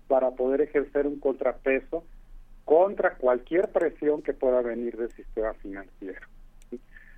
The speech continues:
Ahora, este, las reservas, pues las reservas hay un debate ahí fuerte sobre, bueno, ¿para qué usar las reservas del Banco de México?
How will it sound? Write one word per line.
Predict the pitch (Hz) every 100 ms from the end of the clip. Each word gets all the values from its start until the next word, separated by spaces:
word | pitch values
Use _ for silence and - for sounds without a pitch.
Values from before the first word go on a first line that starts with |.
| -
Ahora, | 131 139 151 160 147 - - - - - - - - - -
este, | 131 120 - - 135 139
las | 143 139
reservas, | - 147 - 170 175 165 123 110 -
pues | 147 139
las | 151
reservas | 156 - 196 220 208 -
hay | 165 180
un | 180
debate | 165 151 151 151 - 127
ahí | 120
fuerte | 143 139 139 -
sobre, | 123 117 113
bueno, | 123 131
¿para | - 135 135 -
qué | 151 156 156 - - - -
usar | 127 - 143 143
las | 147 143 -
reservas | - - 135 127 131 117
del | 113
Banco | 117 127 127 123
de | 123
México? | 131 131 131 - -